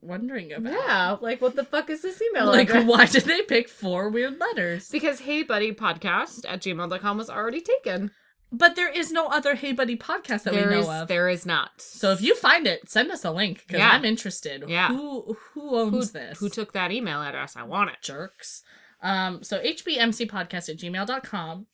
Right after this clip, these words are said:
Speaker 1: You can also message us on Facebook.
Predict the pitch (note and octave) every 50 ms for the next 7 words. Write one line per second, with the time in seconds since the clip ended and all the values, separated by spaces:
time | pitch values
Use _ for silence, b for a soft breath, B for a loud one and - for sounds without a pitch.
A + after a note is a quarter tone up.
0 | _ - F#3+ F3+ - G3 G3 - - F#3 F#3 F#3 F#3 - - G3 F3+ F3+ F3+ F3
1 | F3 F3 F3+ F3 F3 F3 - - F3+ E3+ E3+ E3 - F3+ E3+ E3 - D#3 D#3+ D#3
2 | - - - - D#3+ D#3+ D#3+ D#3 D#3+ - - F3+ F#3 G#3 G#3+ - - - C#4 D#4
3 | G#4 A#4 - _ -